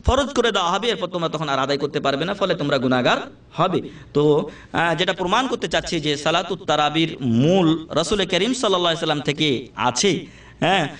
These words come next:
এজন্য সালাতুত তারাবি বেদাত নয়। যেটা আল্লাহ রসুল সাল্লাল্লাহু আলাইহি ওয়াসাল্লাম ভয়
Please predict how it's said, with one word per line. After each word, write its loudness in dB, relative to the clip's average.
এজন্য 2
সালাতুত -2
তারাবি 0
বেদাত -2
নয়। -2
যেটা 0
আল্লাহ 0
রসুল -2
সাল্লাল্লাহু -2
আলাইহি -
ওয়াসাল্লাম 0
ভয় 2